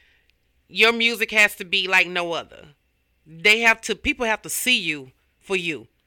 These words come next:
It can't just be like, "Oh, you sound like them. Oh, they talking about the same stuff. Oh, they," no, you know, with me,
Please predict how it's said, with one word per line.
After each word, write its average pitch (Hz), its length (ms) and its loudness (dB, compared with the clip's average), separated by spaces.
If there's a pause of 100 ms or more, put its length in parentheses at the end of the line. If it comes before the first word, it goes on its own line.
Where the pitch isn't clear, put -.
(200)
It 196 160 0
can't 240 260 4
just 196 220 -2
be 208 100 0
like, 190 180 4
"Oh, 170 220 0
you 175 100 -6
sound 160 260 -4
like 151 200 0
them. 135 200 -6
Oh, 190 200 4
they 196 120 4
talking 175 220 -2
about 170 120 -2
the - 60 -14
same 147 180 -10
stuff. 135 180 -12
Oh, 190 220 2
they," 190 160 0 (420)
no, 180 540 -2
you 180 240 -4
know, 180 140 0
with 170 180 -6
me, 240 400 0